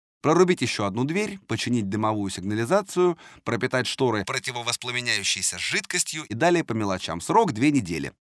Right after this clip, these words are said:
Сводки с клубных фронтов были неутешительны.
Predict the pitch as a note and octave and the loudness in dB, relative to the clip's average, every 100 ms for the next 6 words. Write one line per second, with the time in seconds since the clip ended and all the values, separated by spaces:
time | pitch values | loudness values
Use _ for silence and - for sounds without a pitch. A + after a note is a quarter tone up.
0 | _ - - G#2 F#3+ - F3 D#3 D#3+ D#3+ | _ -10 0 2 4 2 0 2 4 2
1 | - D3 C#3+ D#3 C3 G2 C3+ B2 A#2+ A2+ | 4 2 4 2 0 2 4 4 4 2
2 | G#2+ - F#2 - - - | -2 -4 -6 -10 -14 -16